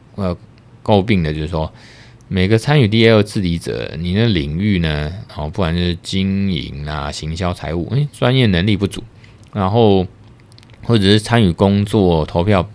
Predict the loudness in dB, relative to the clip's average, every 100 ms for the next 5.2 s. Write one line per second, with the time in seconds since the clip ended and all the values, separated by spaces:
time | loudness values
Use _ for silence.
0 | -6 -4 -2 -4 -4 -4 -6 -2 -2 -2
1 | -4 -6 -2 -2 -2 -4 -2 -2 -4 -6
2 | -2 0 0 0 2 0 0 -2 -4 -8
3 | -20 -20 -18 -6 -2 0 2 0 -2 -18
4 | -20 -20 -20 -2 4 6 6 4 -6 -12
5 | -10